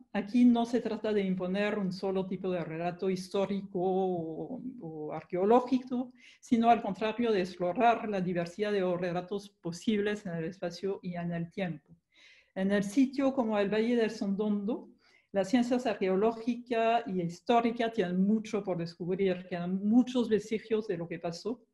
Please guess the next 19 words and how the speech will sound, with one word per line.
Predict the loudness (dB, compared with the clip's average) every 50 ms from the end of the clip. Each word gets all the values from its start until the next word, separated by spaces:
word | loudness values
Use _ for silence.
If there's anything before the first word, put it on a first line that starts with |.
| _ _ -20 -20 -20 -12 _
y | -4 -2
todavía | 2 6 6 8 8 8 6 6 4 4
estamos | 2 2 0 -2 -2 -2 -2 -2
a | -2 -2 0
tiempo | 0 2 4 4 2 2 0 0 -2 0 -2
para | -4 -4 -4 -4
poder | -2 -2 -2 -2 -2
entecer-, | -2 -4 -4 -6 -6 -8 -6 -4 -2 -2 -2 -4 -4 -4
entender | -4 -2 -2 -2 -2 -2 -2 0 0 -2 -2 -4 -10 _ -20 -20 -20 _ _
cuáles | 4 4 4 4 2 0
fueron | -2 -2 0 0 0 2 2 2 2 0
los | 0 -2 -2
saberes | -2 0 0 2 2 0 2 2 2 0 0 -2 -6 -12 -20 _ _
y | -2 0
las | 0 2 2 2 2 0 0
reacciones | 0 0 0 0 0 -2 0 2 6 8 8 8 8 6 2 0
con | -2 -2 0 0
el | 0 2
mundo | 2 2 2 2 2 2 0 0 -2 -2 -6